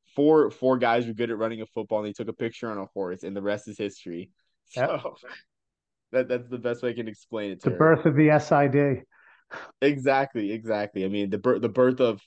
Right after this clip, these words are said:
Speaker 1: pretty much, you know, myth, myth, myth making in college. Well, not the birth of, but the biggest, one of the biggest myth making events in college football, which, like,
Speaker 2: Absolutely.
Speaker 1: I told, I told my friend that too. Like, college football is great because myth making is so key. Like,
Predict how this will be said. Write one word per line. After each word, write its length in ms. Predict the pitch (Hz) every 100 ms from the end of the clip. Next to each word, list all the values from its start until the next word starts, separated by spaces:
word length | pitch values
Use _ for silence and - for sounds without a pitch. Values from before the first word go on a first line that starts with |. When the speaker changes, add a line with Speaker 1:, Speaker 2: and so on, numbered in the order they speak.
| _
Speaker 1:
pretty 160 | - 117
much, 300 | 110 110 -
you 120 | 101
know, 120 | 92
myth, 180 | 95 98 101
myth, 200 | 107 104 107 107
myth 220 | 123 123
making 320 | 110 101 101
in 60 | 95
college. 220 | 95 90
Well, 140 | 113
not 180 | 110 101 -
the 80 |
birth 320 | 95 98 92 90
of, 240 | 87 90
but 180 | 92 87 _ _
the 80 | 101
biggest, 420 | 101 117 120 113
one 100 | 117
of 40 | 107
the 60 |
biggest 320 | 107 107 107
myth 240 | 107 107 104
making 460 | 104 104 107 101 - -
events 520 | 101 101 98 92 92
in 160 | 95 98
college 300 | 95 92 92
football, 360 | 98 90 85
which, 220 | 90 92
like, 240 | 98 87 110
Speaker 2:
Absolutely. 280 | 113 113 -
Speaker 1:
I 60 |
told, 240 | 147 170 -
I 100 | 143
told 200 | 165 131
my 140 | 120
friend 260 | 104 110 104
that 180 | 98 85
too. 140 | 101
Like, 160 | 95 95
college 240 | 123 123
football 300 | - 87 113
is 100 | 101
great 260 | 95 101 95
because 300 | 104 104 98
myth 260 | 101 107
making 360 | 117 110 113 104
is 160 | 95
so 180 | - 95
key. 260 | 92 98 92
Like, 200 | 90